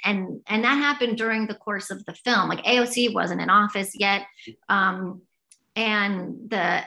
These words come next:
Democratic Socialists of America, which is the largest socialist organization in the country, when we started, I think they had around three thousand members,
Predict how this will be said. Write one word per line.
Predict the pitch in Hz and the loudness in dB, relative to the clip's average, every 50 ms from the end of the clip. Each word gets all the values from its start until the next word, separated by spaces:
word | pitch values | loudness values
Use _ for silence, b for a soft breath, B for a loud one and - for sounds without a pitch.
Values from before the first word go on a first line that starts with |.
| - 208 | -4 -2
Democratic | 240 233 240 240 233 254 226 220 220 214 | 0 2 2 2 2 2 0 0 0 -2
Socialists | - - 220 220 214 - 214 208 - | -4 -4 -4 -4 -4 -4 -6 -6 -6
of | 196 202 | -6 -4
America, | 185 190 202 202 208 202 196 180 175 170 | -2 0 2 2 2 2 2 0 -2 -2
which | 175 - - | -4 -8 -12
is | - - | -10 -6
the | 190 | 0
largest | 180 185 185 - 185 175 180 - | 2 2 2 2 0 -4 -4 -4
socialist | 190 - - - - - | -6 -6 -6 -6 -4 -2
organization | 175 175 180 170 175 185 185 175 180 - 190 | -2 -2 -2 -2 -2 -2 -2 -2 -2 -2 -2
in | 185 175 | -2 -2
the | - | 0
country, | 220 214 220 214 202 190 185 185 180 - | 2 2 2 4 2 0 0 0 -2 -2
when | 190 196 | -2 0
we | 196 196 202 | 0 0 -2
started, | - - - 254 262 240 233 214 214 202 208 - _ _ _ _ _ _ - | -2 0 2 2 4 4 4 4 2 2 -2 -8 _ _ _ _ _ _ -4
I | 247 | 0
think | 254 285 285 285 | 4 4 4 4
they | 285 277 | 4 2
had | 262 254 240 233 | 2 2 4 4
around | 214 208 202 190 190 - - | 4 4 4 4 0 -2 -2
three | 190 190 208 | -2 -2 -2
thousand | 196 214 208 214 214 226 220 220 | 0 0 0 0 0 -2 -2 -2
members, | 226 226 240 247 262 277 285 277 | -2 -2 -2 -2 -2 -2 -2 -6